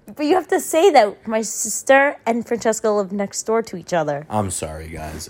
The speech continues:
Speaker 1: So, Fr-,
Speaker 2: <laughs>
Speaker 1: so my Francesca and my sister live next door to each other. And I saw Francesca through the window. And I told my sister, "You have to hook me up." So, after that,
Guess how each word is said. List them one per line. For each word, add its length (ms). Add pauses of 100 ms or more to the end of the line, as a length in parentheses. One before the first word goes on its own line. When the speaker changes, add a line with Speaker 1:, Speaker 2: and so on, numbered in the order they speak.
Speaker 1:
So, 460 (120)
Fr-, 180 (120)
Speaker 2:
<laughs> 140
Speaker 1:
so 160
my 200 (360)
Francesca 580
and 160
my 80
sister 320
live 220
next 280
door 160
to 60
each 240
other. 260 (460)
And 80
I 60
saw 260
Francesca 560
through 200
the 100
window. 500 (420)
And 120
I 60
told 260
my 100
sister, 560 (220)
"You 140
have 160
to 60
hook 260
me 180
up." 260 (640)
So, 540 (400)
after 380
that, 480